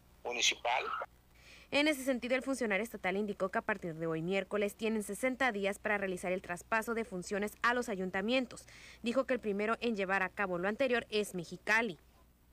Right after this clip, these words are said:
Speaker 1: Acabo de hablar con Lupita, eh, Mora de Mexicali. Eh, vamos a iniciar con ella la,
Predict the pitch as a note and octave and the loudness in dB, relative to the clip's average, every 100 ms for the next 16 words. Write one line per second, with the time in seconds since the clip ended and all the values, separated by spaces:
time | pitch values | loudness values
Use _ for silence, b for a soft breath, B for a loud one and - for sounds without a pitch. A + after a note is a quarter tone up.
0 | _ - B2 B2 D3 D#3 E3 D3+ C3 C3 | _ -4 -2 2 2 2 2 0 0 2
1 | C#3 C#3 C#3 A#2+ A2 B2 C3 C3+ C3 A2+ | 2 2 -4 -4 -4 0 0 2 4 4
2 | - - - - - G#3 F#2 - G#2+ A#2 | 0 -6 -16 -10 -2 0 0 -2 -4 0
3 | C#3 D#3 E3 B2 G#2+ - G#2 A2+ A#2 D3 | 2 4 4 2 0 0 0 2 2 2
4 | E3+ - A#2 A2+ G#2 B2 C#3 - C3+ B2 | 0 0 0 0 0 0 2 2 2 4
5 | - C#3+ C#3 C3+ B2 C3+ D3+ C#3+ B2 G#2 | 4 4 2 -2 2 4 4 2 4 2
6 | F#2 | 0